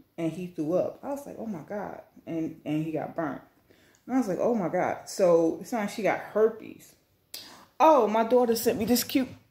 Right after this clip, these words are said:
oh shit, card too. This is an, another card my daughter gave me. It says, "Do this, do that, don't do this, don't do that." That's mom stuff. Mm-hmm. <laughs> My daughter is, she, she crazy.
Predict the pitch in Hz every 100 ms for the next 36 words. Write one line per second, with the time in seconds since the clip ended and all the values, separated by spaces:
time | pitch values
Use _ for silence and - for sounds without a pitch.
0 | _ - 294 - - - - - - -
1 | 254 226 185 - - 135 170 - 208 226
2 | 226 208 190 175 170 180 180 - - -
3 | 180 - - - - - - - - -
4 | - - - - - - - 208 202 165
5 | 165 160 233 254 247 233 226 - 202 226
6 | 214 196 190 - - 190 233 214 214 202
7 | 190 190 190 190 - 185 185 180 165 160
8 | 151 - 165 170 160 156 147 131 - -
9 | - - _ _ _ _ _ _ - _
10 | _ _ 151 170 180 185 190 208 233 175
11 | 254 240 202 175 170 165 156 175 165 156
12 | - 180 175 160 - 156 147 127